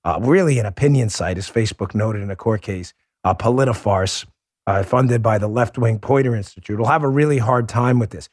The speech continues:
So we're gonna play the actual quote, and we'll see what they have to say about that. This will be joyous. Stay tuned for that.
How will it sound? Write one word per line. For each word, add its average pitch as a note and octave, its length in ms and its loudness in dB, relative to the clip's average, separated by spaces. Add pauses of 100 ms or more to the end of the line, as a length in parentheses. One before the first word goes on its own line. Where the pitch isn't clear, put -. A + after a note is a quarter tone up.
(120)
So - 100 -4
we're G#3 60 6
gonna A#3 140 4
play G3 160 4
the D3+ 200 0
actual B2+ 500 0
quote, B2 360 0 (220)
and E3 100 4
we'll G3 80 4
see B3+ 160 0
what A#3+ 120 2
they A3+ 100 4
have G3 180 2
to - 80 -4
say G3 240 4
about A2+ 240 2
that. D2+ 180 -18 (160)
This D3+ 140 -2
will C#3 80 2
be G#2+ 120 -2
joyous. F#2 520 -12 (160)
Stay C3 220 0
tuned A#2 280 -2
for F#2+ 100 -14
that. C#2+ 160 -18